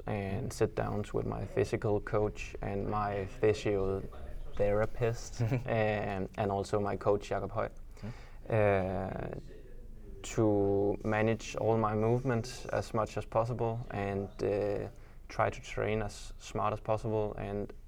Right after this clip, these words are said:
Speaker 1: as efficient as possible. Um, so it's not just all about, uh, duration and, uh, enough, uh, repetition. It's about,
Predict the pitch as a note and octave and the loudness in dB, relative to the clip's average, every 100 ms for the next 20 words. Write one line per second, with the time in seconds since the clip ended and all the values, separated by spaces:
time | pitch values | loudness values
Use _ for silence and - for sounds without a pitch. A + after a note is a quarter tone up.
0 | - - G2+ - - - A2 G#2+ A2 A2 | -8 -4 -4 -6 -8 -2 -2 0 -4 -4
1 | G#2 - G#2+ G#2 G2+ G#2 A2 - G#2+ G2 | -6 -4 -4 -2 -2 -2 -2 -6 -6 -4
2 | G2 F#2 F#2 A#2+ - - - - - G#2 | -4 -6 -6 -8 -10 -14 -14 -10 -2 0
3 | - A2 G2+ - - G#2 - - - G#2 | 0 -2 -2 -6 -2 -2 -4 -6 0 0
4 | G2 G2 G#2 - G#2+ G#2 G2 - G#2 G2 | 0 0 -4 -6 -6 -4 -4 -2 0 2
5 | G2+ - G2+ G2 - G2+ F#2+ G#2 - G2+ | 0 0 -4 -2 -4 -2 -2 -2 -2 -2
6 | - - - - - - - - G2+ G2 | -4 -6 -8 -12 -12 -12 -6 0 2 2
7 | F#2+ - G2+ G2 F#2+ G2+ G2+ G2+ G2+ G#2+ | -2 2 2 4 0 -2 -2 -4 -4 -4
8 | G#2 - - - - G2+ - G#2+ G2+ G2+ | -6 -10 -14 -6 2 2 2 2 2 0
9 | G#2 G2 G#2 - - G2 G2 G2+ G#2+ | -2 -2 -2 -4 -2 -2 4 4 4